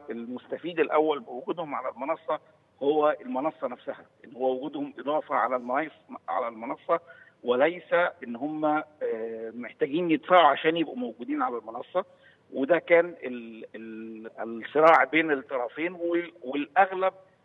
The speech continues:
رفض إن هو يدفع ثمن ال-، آه، التوثيق دوت، وبالتالي اختفت، آه، مئات الآلاف من العلامات الزرقاء من على تويتر. وده عمل، ابتدى يعمل بلبلة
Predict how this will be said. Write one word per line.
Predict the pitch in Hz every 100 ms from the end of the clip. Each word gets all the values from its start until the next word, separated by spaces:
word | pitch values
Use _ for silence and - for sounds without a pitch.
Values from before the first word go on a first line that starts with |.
| _ -
رفض | 160 190 165 139
إن | 131 135
هو | 139 156 143 147 170 -
يدفع | 127 - - 127
ثمن | 123 139 131 123 123 _ 123
ال-، | 120 113 113 113
آه، | 117 117 113 113 113 120 120 131 131
التوثيق | 131 139 131 - 170 -
دوت، | 139 156 156
وبالتالي | 147 127 - 160 151 151 - - _ -
اختفت، | - - 170 165 - -
آه، | 131 127 117 117 117 113
مئات | 123 139 165
الآلاف | 151 135 143 147
من | 147 143
العلامات | 123 117 123 147
الزرقاء | 131 - 151 - 127 123 - _ _ -
من | - 131
على | 120 151 156 135 117 - -
تويتر. | 139 151 190 190 190 - _ -
وده | 139 147
عمل، | 180 156 170 185 160
ابتدى | - 185
يعمل | 180 190 190
بلبلة | 139 139 131 151 143